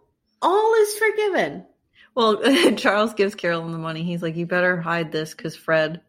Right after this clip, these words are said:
Speaker 2: will eat it. He will literally eat that money.
Speaker 1: <laughs>
Speaker 2: Ghosts will eat anything.
Speaker 1: Jenny, Laura's like,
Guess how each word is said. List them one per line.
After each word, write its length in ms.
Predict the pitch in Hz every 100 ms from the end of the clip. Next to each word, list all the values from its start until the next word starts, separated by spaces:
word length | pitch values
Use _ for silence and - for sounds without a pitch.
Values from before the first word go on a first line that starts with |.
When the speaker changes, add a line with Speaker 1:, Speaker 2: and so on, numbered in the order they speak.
| _
Speaker 2:
will 140 | 165 -
eat 160 | 170 151
it. 180 | 143 -
He 140 | 170
will 140 | 220 220
literally 500 | 196 185 175 165 151
eat 80 | 151
that 160 | -
money. 280 | - - -
Speaker 1:
<laughs> 200 | 202 -
Speaker 2:
Ghosts 300 | 262 277 -
will 140 | 349 220
eat 160 | 208 -
anything. 540 | 185 190 170 - 220 - - - - - - - -
Speaker 1:
Jenny, 380 | 381 262 214 - _
Laura's 640 | - 240 349 440 466 415 370
like, 520 | 277 247 233 226